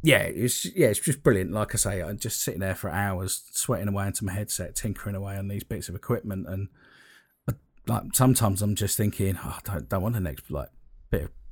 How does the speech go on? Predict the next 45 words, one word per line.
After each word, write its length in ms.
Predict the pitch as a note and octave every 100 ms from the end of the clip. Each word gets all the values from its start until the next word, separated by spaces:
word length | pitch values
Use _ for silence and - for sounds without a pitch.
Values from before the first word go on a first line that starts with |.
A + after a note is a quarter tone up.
| -
cutscene. 480 | - - - F2 F2
I 60 |
just 180 | G2 A#2+
wanna 120 | G2+
make 240 | F2+ E2+ -
another 200 | G2 F#2
bit 220 | - -
of 80 | C#2
equipment." 480 | - C3+ - F2 -
And 140 | F2+
then, 200 | G2+ G#2 - - - - - - - - - _
you 120 | - C3+
know, 260 | A#2+ A2+
I 180 | F#2+ B2 B2 -
clunk 240 | C#3+ B2+
the 80 | A#2
last 280 | A#2+ A#2 -
bit 160 | A#2+
together, 340 | - G#2+ G#2+ G2+
and 100 | G#2
then, 160 | G#2+ A2+ C#3+ C3+ C#3
oh, 200 | C3+ B2 G#2+ G#2+
okay, 240 | - G#2
and 120 | G#2 F2
then 100 | G#2+
the 100 | A2
guy 200 | A2+ G#2
comes 300 | - G#2 G#2
and 60 | G#2+
stomps 460 | - A2 G2+ -
in, 160 | G2+ G#2
and 140 | G2+
he's 140 | G#2 G2+
annoyed 360 | G2+ G2+ G2
or 80 | G2+
whatever, 400 | G2+ F#2 G#2 G#2+ - - - - - -
and 60 | F#2+
I 40 |
have 80 | -
to 80 | -
sit 200 | A#2 -
through 160 | G#2+
this 120 | G#2+ -
cutscene. 560 | - - - G#2 G2+
And, 180 | G2 F#2